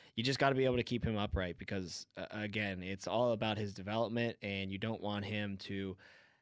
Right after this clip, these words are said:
have his development hindered because he's got too much pressure on his face or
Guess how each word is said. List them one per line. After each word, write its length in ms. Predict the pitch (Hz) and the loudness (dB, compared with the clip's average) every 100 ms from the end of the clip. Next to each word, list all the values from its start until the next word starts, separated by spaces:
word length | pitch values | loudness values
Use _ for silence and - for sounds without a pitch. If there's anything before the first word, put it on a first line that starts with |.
| _ _ - | _ _ -6
have 280 | - 117 | 0 2
his 140 | 120 110 | 0 -2
development 420 | 110 113 110 101 | 2 2 2 -2
hindered 320 | 98 151 156 | 2 2 4
because 260 | 143 123 127 | 0 0 0
he's 120 | 110 | 0
got 180 | 110 101 | -2 -2
too 120 | - | -2
much 200 | 107 98 | -4 -4
pressure 300 | - 131 - | 0 0 2
on 100 | 143 | 0
his 140 | 135 - | 0 2
face 300 | 139 135 - | 4 4 0
or 320 | 143 127 120 | 2 4 2